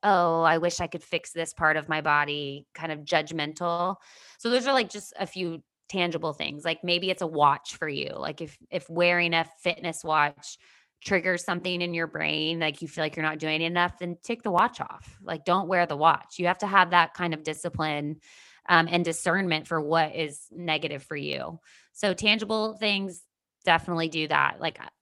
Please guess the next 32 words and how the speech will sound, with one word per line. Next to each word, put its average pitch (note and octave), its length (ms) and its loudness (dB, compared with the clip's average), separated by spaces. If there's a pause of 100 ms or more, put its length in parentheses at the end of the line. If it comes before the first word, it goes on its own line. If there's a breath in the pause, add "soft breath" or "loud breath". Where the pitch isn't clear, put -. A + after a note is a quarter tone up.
(140)
first B3+ 220 2
of - 40 0
all, F3+ 80 4
no E3 140 4
one D#3 100 4
should D3+ 160 -8
own C#3+ 140 -2
a - 20 -6
scale, - 380 -6
but D#3 160 0 (300)
that's E3 220 6
just D3 120 -12
a D3+ 60 -2
whole D3+ 140 0
nother C#3+ 380 -2 (160)
podcast. - 600 2 (280 loud breath)
Um, F#3 360 10
and G#3+ 180 6
then G#3 220 6
<laughs> - 680 6
mindset G#3 580 4
shifts, F3 540 -4
there's G3 280 -2
a G3+ 40 -4
few A#3 200 -4
things F3 260 -4
I D#3 80 2
do. D#3 340 -2
Yes, F#3 280 2
scripture, F3 560 -4
and, D#3 320 -4 (380 soft breath)
um, D#3 480 2